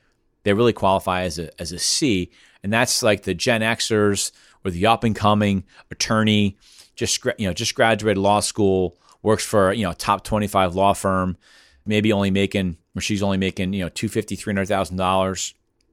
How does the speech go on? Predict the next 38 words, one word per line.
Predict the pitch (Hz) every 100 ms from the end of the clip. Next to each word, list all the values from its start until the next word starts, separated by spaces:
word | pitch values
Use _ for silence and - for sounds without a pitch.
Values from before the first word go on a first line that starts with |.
| _ _
if | 104 -
they're | 98
in, | 92 92 90 -
in | 92
New |
York, | 90 98
for, | - 98 95
for | - 95
example, | 85 92 92 95
and | 90
they're | 87
scale. | - - 104 95 90 92 90
So | - 87
a |
first | - 101 -
year | 95
lawyer | 90 92 95 92 - - _ -
is | 85
gonna | -
make | 92 90
about, | 85 82 80 -
uh, | 78 73 _
two | - 104
hundred, | 85 90 92 92 _ _ - - -
but | 107 -
they | 98
probably | 101 92
have | 80 98 - _ _ _ _ _
two | -
hundred | 107 87
thousand | 82 92 82
dollars | 87 87
in | 82
law | 85
school | 95 - 101 92 90 -
loans. | - 92 95 95 - _ _
But | 101 -
that, | 127 139